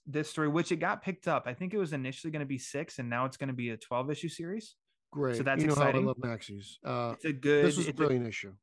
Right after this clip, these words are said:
Speaker 1: good ex-, uh, I mean, good news that, and in showing their faith in just the res-, the response to the first two issues,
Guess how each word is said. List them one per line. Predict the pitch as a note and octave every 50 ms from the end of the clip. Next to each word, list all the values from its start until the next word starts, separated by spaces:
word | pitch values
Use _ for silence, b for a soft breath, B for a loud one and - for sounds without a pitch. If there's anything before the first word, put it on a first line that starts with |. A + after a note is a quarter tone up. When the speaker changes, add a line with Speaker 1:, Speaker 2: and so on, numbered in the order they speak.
| C#3+ C3 _ _ _ _ F3+ D3
Speaker 1:
good | B2+ D3+ D#3 E3
ex-, | D#3 - - - - -
uh, | D3+ C3 B2+ B2 A#2+ A2 -
I | C3 C3+
mean, | C3+ B2+ A#2+
good | B2 C3+ D3 C#3
news | C3 B2+ B2+ C#3 D3+ C#3 -
that, | - B2+ G#2+ - -
and | A#2+ B2 A#2+ A2+ - _ _ _ _ _ -
in | D#3+ C#3
showing | A#2+ - C#3 C3 B2 B2+ B2+ A#2
their | A#2+ A2+
faith | A2+ - - A#2 A#2+ A#2+ A2+ - - - _ _ -
in | B2 A2+ G#2+ G#2+ G#2+ G#2+ A2
just | A#2+ A#2 A2+ -
the | C3+ B2+
res-, | A2+ G#2+ A2 - - -
the | - B2
response | A2 A2+ A2 - - - B2+ C3 C3 C3 -
to | - C3+
the | A#2+ A#2+
first | - C#3 B2+ B2 -
two | - F#3+ G3+ D3
issues, | A2 - - F#2+ C#2+ - - -